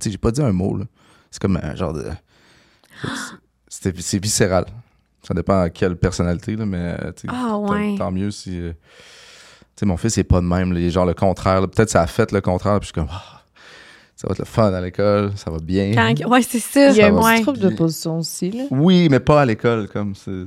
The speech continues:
Speaker 1: super
Speaker 3: Ok.
Speaker 1: pratique. Je pense pas. En tout cas, il, ses profs l'aiment, on dirait.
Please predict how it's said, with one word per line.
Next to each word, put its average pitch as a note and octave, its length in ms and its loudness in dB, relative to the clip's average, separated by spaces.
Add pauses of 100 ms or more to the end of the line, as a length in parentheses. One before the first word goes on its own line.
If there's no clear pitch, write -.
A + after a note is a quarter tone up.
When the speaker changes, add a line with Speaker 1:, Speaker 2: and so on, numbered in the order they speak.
Speaker 1:
super - 220 -4
Speaker 3:
Ok. F#2+ 60 -2
Speaker 1:
pratique. G2 320 -2 (880)
Je - 60 -18
pense G#2 180 0
pas. G2+ 180 0 (240)
En G2 60 -6
tout - 60 -10
cas, G#2+ 80 4
il, G2+ 140 4
ses G2 120 0
profs A2+ 260 4
l'aiment, G#2 260 4
on F#2+ 60 -8
dirait. F#2+ 240 -8